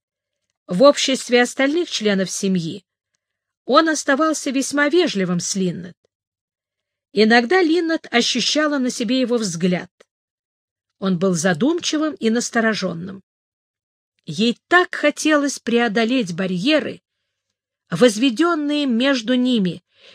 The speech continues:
и убедить его, что он ошибается в своих подозрениях. Но сделать это было невозможно.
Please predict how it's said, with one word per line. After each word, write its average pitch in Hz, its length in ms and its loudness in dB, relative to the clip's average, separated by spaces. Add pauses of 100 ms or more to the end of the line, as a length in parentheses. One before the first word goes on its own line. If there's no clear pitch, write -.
(100)
и 247 140 4
убедить 277 680 4
его, 175 320 -4 (540)
что - 240 -4
он 240 140 4
ошибается 277 840 2
в 233 60 -2
своих 233 340 0
подозрениях. 185 760 -2 (1160)
Но 175 200 0
сделать 285 580 -2
это 262 180 -2
было 202 200 -2
невозможно. 190 840 -6